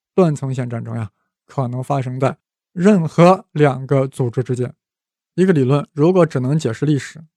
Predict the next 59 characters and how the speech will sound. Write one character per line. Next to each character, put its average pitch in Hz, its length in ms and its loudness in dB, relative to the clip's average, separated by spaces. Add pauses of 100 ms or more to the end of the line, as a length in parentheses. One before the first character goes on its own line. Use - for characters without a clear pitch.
(120)
那 135 180 -2
不 139 140 -4
算 127 180 -4
很 123 160 -10
牛 123 140 -4
逼； 151 180 0 (420)
能 143 200 -2
预 185 100 0
测 156 200 -2
未 139 120 0
来 120 200 -4
啊， 120 180 -4 (300)
那 143 120 0
才 123 180 -8
是 123 120 -8
真 139 160 -2
牛 123 140 -4
叉。 147 220 -16 (440)
亨 165 200 0
廷 135 140 -4
顿 127 160 -4
啊， 95 180 -12
当 147 200 -2
然 135 160 -2
想 123 160 -6
牛 135 120 -4
叉 147 140 0
一 147 80 2
回， 127 220 -2 (340)
于 139 240 0
是 123 220 -6
他 127 180 -10
做 123 220 -4
了 123 140 -4
预 147 140 -2
测。 160 280 -2 (280)
基 247 140 2
于 254 40 4
自 262 80 2
己 240 120 0
的 156 100 2
理 127 80 0
论， 143 240 -2 (200)
亨 220 280 2
廷 139 240 -6
顿 135 220 -6
早 139 320 -6
在 139 160 -4
一 147 100 -2
九 143 160 -2
九 139 160 -8
三 143 240 -2
年 127 160 -6
就 131 140 -6 (140)
大 - 240 -6
胆 131 240 -6
预 143 100 -4
言 131 180 -4
了 147 200 -4